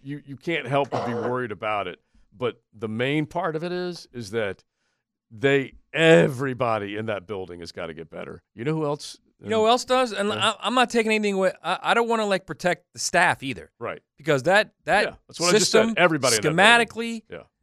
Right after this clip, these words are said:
Speaker 2: the way they structured things was terrible last year.
Speaker 1: Yeah. Everybody
Speaker 2: So
Speaker 1: in the
Speaker 2: everybody
Speaker 1: building.
Speaker 2: has to get better.
Speaker 1: Mm-hmm.
Speaker 2: And
Speaker 1: Yeah.
Speaker 2: that's what, that's what made me so annoyed about the entire thing is what Balky should have done.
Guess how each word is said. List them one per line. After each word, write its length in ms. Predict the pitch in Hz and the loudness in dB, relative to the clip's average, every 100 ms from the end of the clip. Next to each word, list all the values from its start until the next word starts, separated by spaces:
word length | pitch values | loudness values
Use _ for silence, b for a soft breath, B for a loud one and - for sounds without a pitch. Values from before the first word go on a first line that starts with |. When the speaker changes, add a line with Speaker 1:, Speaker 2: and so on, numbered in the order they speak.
| _ _ | _ _
Speaker 2:
the 60 | 135 | 0
way 220 | 175 190 | 2 4
they 100 | 156 | 2
structured 560 | - - 220 214 220 190 | -2 2 2 2 -4 -4
things 380 | 208 202 - - _ 143 | -4 -4 -8 -14 _ -12
was 140 | 147 | -12
terrible 500 | - - 202 170 117 | -2 6 8 6 2
last 320 | 87 80 - | -8 -12 -14
year. 100 | 87 67 | -16 -16
Speaker 1:
Yeah. 0 | _ _ _ _ - | _ _ _ _ -10
Everybody 280 | 139 135 127 | -8 -4 -2
Speaker 2:
So 20 | 190 | 0
Speaker 1:
in 60 | |
the 60 | 196 | 2
Speaker 2:
everybody 400 | 220 226 185 165 | 2 4 4 2
Speaker 1:
building. 60 | 139 | 2
Speaker 2:
has 120 | 135 | -2
to 100 | - | -4
get 200 | 110 107 | -12 -14
better. 200 | - 80 80 | -12 -16 -12
Speaker 1:
Mm-hmm. 120 | 104 | -10
Speaker 2:
And 100 | 104 - | -10 -10
Speaker 1:
Yeah. 100 | - | -2
Speaker 2:
that's 260 | 170 240 226 | 2 4 2
what, 240 | 208 - | -2 0
that's 240 | 214 262 240 | 2 2 2
what 100 | 196 | -4
made 140 | 190 | -2
me 80 | 170 | -4
so 220 | - 156 | 0 0
annoyed 260 | 143 143 139 | 2 0 0
about 220 | 123 117 | 0 -2
the 80 | 117 | -4
entire 340 | 104 120 110 | -6 -2 -2
thing 160 | 101 98 | -4 -8
is 80 | 95 | -8
what 180 | 104 | -8
Balky 280 | - 110 - | -4 -6 -6
should 140 | - 110 | -12 -8
have 120 | 98 | -8
done. 220 | 90 78 | -10 -12